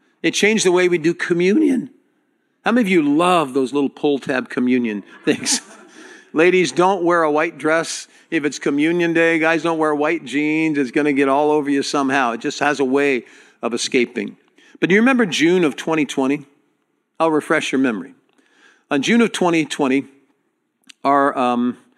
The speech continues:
our wise governor, um, told us that we were not allowed to sing. Said, "You can meet, but you can't sing. And, or you can't chant."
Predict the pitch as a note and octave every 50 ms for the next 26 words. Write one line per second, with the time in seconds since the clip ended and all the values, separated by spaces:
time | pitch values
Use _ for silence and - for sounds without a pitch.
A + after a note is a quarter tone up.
0 | _ _ _ _ _ - D3 C#3 B2+ C3 C#3+ D#3 F3+ F3+ C#3+ B2+ C3+ D#3 D3 B2+
1 | A2+ G#2+ A2+ B2+ A#2+ - _ _ _ _ _ _ _ _ _ _ _ - - -
2 | - - - - - - - - - - - - C3+ B2+ A#2+ A#2+ B2 A#2+ A#2 A#2
3 | A2 - - F3+ F3 D#3+ C#3+ C#3 C3+ C3 - - - - D#3 C#3 C3+ C3 - -
4 | - E3+ D3 F#3+ G#3+ G#3+ G3 F#3+ F3+ F3+ F#3 G#3 A3+ A3 G#3+ G#3 G3+ G3+ G#3 -
5 | - G#3 F3 - - - A3 G3+ E3 B2+ G#2+ F#2 D#2+ - _ _ _ _ _ _
6 | _ _ _ _ _ _ _ - - D#3+ D3+ F#3 G3 - B3 B3+ B3+ C#4+ C#4+ C#4
7 | C4 G3 - - - - _ _ _ _ _ _ - D#3 - - D#3+ - - F#3+
8 | F3+ - - - - D3+ A2 F#2+ - _ _ _ _ _ _ _ _ _ _ _
9 | _ _ _ _ - F3 F#3+ G3 F#3+ F3+ E3 F3+ G3 G#3+ G#3+ F#3 F#3+ G#3 G#3 -
10 | G#3+ G#3 G#3 G3 - - - A3+ F3+ G#2+ G#2 - -